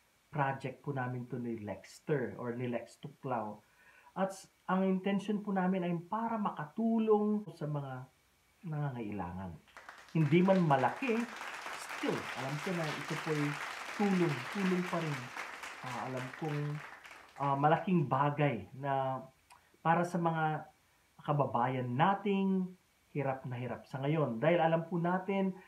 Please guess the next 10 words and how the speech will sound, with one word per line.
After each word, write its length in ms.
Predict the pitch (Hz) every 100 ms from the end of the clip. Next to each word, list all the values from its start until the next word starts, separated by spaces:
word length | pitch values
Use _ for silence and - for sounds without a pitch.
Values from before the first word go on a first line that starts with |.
| - -
ang 160 | 139
employment 720 | 143 127 175 160 160 156 151 147
rate 320 | 139 143 143 -
po 80 | 160
natin 400 | 143 131 147 143
ngayon 480 | 139 135 135 135 135 _ _ -
ay 120 | 139
napakataas. 880 | 127 117 - - 127 - - 131 -
Marami 600 | 147 147 185 202 196 202 202
pong 280 | 196 190